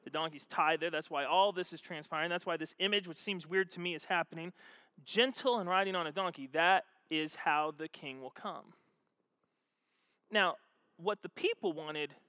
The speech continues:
was a warrior king. Warrior kings come on big old horses with swords or chariots, armor. That's how warriors ride into town. That's not how Jesus is coming.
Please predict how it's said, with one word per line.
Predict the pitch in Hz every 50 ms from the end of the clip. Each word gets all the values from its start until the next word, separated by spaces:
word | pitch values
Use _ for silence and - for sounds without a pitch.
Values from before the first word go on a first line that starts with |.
| _ _ _ _ _
was | - 156 147 127
a | 113
warrior | 120 143 180 190 160 143 120 107
king. | - - - 113 - - _ _ _ _ _ _ _ _ _ _ _ _ _ _ _ _ _ _ _ _ _ _ _ _ _ _ _ _ _ _
Warrior | - 214 269 269 220 190
kings | - 220 180 170 -
come | - 208 190 175 165
on | 156 156 143 135 131 131 _ _ _ _ _ _ _ - 135 -
big | 233 220 214 190
old | 180 160 143 139
horses | 147 139 120 - - - - - - - - _ _ _ _ _ _ _ _ _ _ _ _ _ _ _ _ _ _ _ _ _ _ _ _
with | - 143 -
swords | - - 247 233 220 214 214 208 208 202 202 190 -
or | -
chariots, | - - - - 214 202 196 196 196 190 190 190 185 185 180 - - - - - - - _ _ _ _ _ _ _ _ _ _ _ _ _ -
armor. | 180 202 208 214 214 208 208 208 208 202 202 202 196 190 185 180 165 - _ _ _ _ _ _ _ _ _ _ _ _ _ _ _ _ _ _ _
That's | - 214 -
how | 254 233 214
warriors | 202 202 208 208 202 196 180 160 143 131 151
ride | 165 151 151 147
into | 147 139 131
town. | - - 151 127 117 95 104 - _ _ _ _ _ _ _ _ _ _ _ _ _ _ _ _ _ _ _ _ _ _ _ _ _ _ _ _
That's | 160 170 208
not | 254 262
how | 277 262
Jesus | 240 208 262 254 240 247 220 226
is | 220 -
coming. | - 247 247 240 220 180